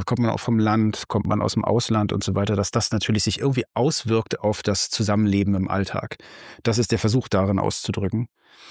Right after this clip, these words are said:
mit diesem Begriff. Aber ich muss zugeben, er ist un-, unvollständig, ja. Und es ist, ethnisch ist auch kein, multiethnisch ist nicht unbedingt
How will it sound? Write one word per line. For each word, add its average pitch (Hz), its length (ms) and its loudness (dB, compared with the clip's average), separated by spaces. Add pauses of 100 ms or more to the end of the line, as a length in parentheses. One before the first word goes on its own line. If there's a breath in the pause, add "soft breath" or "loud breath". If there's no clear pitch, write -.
(220 loud breath)
mit 104 140 0
diesem 107 180 2
Begriff. 120 440 0
Aber 110 280 2
ich 107 100 -6
muss 120 180 2
zugeben, 131 320 2
er 117 100 0
ist - 320 -4 (720)
un-, 120 420 0 (260)
unvollständig, 98 920 0
ja. 110 280 0
Und 107 120 2
es 104 60 -4
ist, 107 160 -4 (200)
ethnisch 127 500 0
ist - 160 -2
auch - 240 0
kein, 113 340 2
multiethnisch 120 520 0
ist 120 120 -2
nicht 113 160 -2
unbedingt 110 560 0